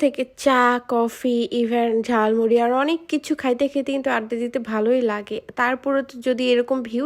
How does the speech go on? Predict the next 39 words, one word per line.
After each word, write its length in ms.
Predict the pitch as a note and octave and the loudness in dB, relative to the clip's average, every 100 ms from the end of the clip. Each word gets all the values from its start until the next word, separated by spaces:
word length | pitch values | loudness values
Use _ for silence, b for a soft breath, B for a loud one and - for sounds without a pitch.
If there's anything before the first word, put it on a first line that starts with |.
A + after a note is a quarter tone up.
| D#4+ | 0
থাকে 280 | D4+ B3+ A#3 C4 B B - | 0 0 -2 -4 B B -2
আরও 140 | C#4 C#4+ C4+ | 2 4 2
বেশি 160 | C4 C#4+ | 2 2
ভালো 160 | B3 A3 G#3 | 4 4 2
লাগে। 180 | G#3 C4 | -2 0
পিকচারগুলো 540 | F4+ F4+ - E4+ D#4+ D#4 C4+ | 2 2 2 2 4 2 2
অনেক 140 | C#4+ - | 0 -2
সুন্দর 240 | D4 D4 D4 | 0 2 2
আসে 140 | C#4+ D4 C#4+ | 2 0 -2
এখানে। 280 | D4 C#4+ D#4+ b b _ _ _ | -2 -2 -4 b b _ _ _
তো 80 | F4 - C#4+ | 0 2 2
আমরা 180 | D#4 D4 | 4 2
যাওয়ার 200 | D4 C#4+ C#4+ | 4 2 2
পর 120 | C#4 C4+ | -2 0
পর 120 | C4+ C4 C4 | 0 0 0
কফি 260 | B3+ B3 C4+ B3 | 0 0 -2 0
বলে 180 | B3+ B3 B3 | 2 2 0
দিয়েছিলাম, 520 | B3+ B3 - B3 B3 - G#3 | -4 -4 -4 -2 -2 -4 -8
আর 80 | G3+ - | -8 -2
চায়ের 480 | A3+ G#3 G#3 G#3+ A3+ A3 | 0 2 2 2 0 0
টাইমটা 320 | A3 A#3 A#3 A#3+ - | 0 0 -2 -4 -2
ছিল 160 | D4 D#4 F4 | 0 2 2
না 60 | D#4+ | 2
তখন, 220 | D#4 D4+ D4+ | 0 0 0
যে 80 | B3+ A#3+ | 0 2
কারণে 220 | A#3 A#3+ A#3 | 2 0 0
চা 100 | G#3 G3 | -2 0
খাইতে 220 | G#3+ G#3+ A3 | -2 -2 -2
পারি 200 | A3 A3 A3 | -2 0 -2
নাই। 100 | A#3 B B B - | -6 B B B -4
তারপর 240 | B3+ C#4 C#4+ | 0 0 2
তো 40 | C#4 | 0
আমি 100 | C#4 C4 - | 0 -4 0
পুরো 200 | C4 B3+ B3 | 2 4 4
রেস্টুরেন্টের 480 | B3 - B3+ B3 B3+ A#3 | 2 2 0 2 0 2
ভিউটা 300 | B3 B3 B3 | -2 0 2
দেখাই 220 | B3 B3 A#3 | 2 0 -2
দিই 100 | A#3 | 0
চারিদিকে। 340 | A#3+ A#3 A#3 | 0 0 -2